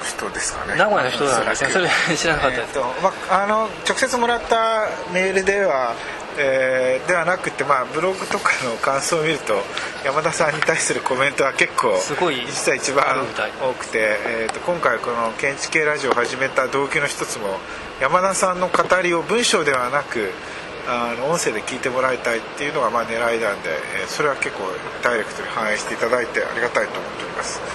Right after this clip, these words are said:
Speaker 2: はい。
Speaker 1: じゃあもう一つ。
Speaker 2: はい。じゃあ、えっと、あ、出てきました。えっと、もう一つの感想ですけれども、えー、今度は、えー、建築結社の、えー、安助、ワイエスエスケーと書いて安助、え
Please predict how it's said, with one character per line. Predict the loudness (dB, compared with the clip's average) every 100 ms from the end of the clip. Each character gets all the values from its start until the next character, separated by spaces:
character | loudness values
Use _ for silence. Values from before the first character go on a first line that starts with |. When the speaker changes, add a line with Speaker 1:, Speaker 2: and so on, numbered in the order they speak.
| -8 -6
Speaker 2:
は | -8
い。 | -6
Speaker 1:
じ | -2
ゃ | -2
あ |
も |
う | -2
一 | -4
つ。 | -4 -4 -4 -6 -4
Speaker 2:
は | -4
い。 | -6 -4 -2 0 0 -2 0
じ | 0
ゃ |
あ、 | 2
え | -2
っ | -4 -4
と、 | -2 -2 -4 -6 -8 -6 -4 -4 -6 -4 -2 0 0 -2 -4 -8 -6 -4 0 2 0 -2 2
あ、 | 2
出 | 2 0
て |
き | -4
ま | -8
し | -8
た。 | -6 -4
え | -2
っ | -2
と、 | 0
も | 2
う | 2
一 | 2
つ | 0 0 0
の | 0
感 | -2 0 0
想 | -2 -4
で | -4
す | -4
け | -6
れ |
ど | -2
も、 | 0 0 -2 -8 -8 -8 -8 -2
え | 2
ー、 | 2 4 4
今 | 4
度 | 4
は、 | 4 4
え | 2
ー、 | 2
建 | 2 0
築 | -2 -2
結 | 0 0 2
社 | 0
の、 | 2 2 2 2
え | 0 0 0 0 0 0
ー、 |
安 | 0 2 -2
助、 | -2 -2 0
ワ | 4 4
イ | 4
エ | 2
ス | 2
エ | 0
ス | 2
ケ | 0
ー |
と | 0
書 | -2
い | -2
て | 0
安 | 0 -2
助、 | -6 -4 -2 0 -2 -2 -4 -6 -4
え | -4 -4